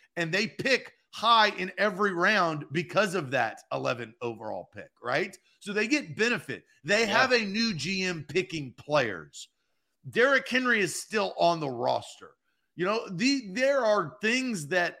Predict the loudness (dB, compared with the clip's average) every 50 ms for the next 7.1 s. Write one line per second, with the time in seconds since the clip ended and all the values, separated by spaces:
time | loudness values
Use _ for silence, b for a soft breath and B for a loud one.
0 | _ -10 -10 -10 -10 -12 -16 -18 -20 -20 -20 _ -8 -6 -6 -4 -4 -4 -6 -6
1 | -8 -8 -2 0 2 2 0 0 -6 -4 0 2 2 2 2 -2 -4 -2 0 0
2 | 2 2 0 -2 -4 -6 -6 -8 -12 _ -2 2 2 2 2 2 -2 -6 -8 -8
3 | -8 -10 -12 -12 -10 -4 2 2 4 4 2 0 -6 -12 -12 -14 _ _ _ _
4 | _ _ -2 0 2 2 0 -2 -8 -12 -10 -8 -8 -8 -8 -8 -12 _ _ _
5 | _ _ -12 -6 0 4 6 6 6 6 4 0 2 4 4 4 4 4 2 4
6 | 4 4 4 4 2 0 0 0 0 0 0 0 -2 -4 -4 0 0 2 2 0
7 | -2 -6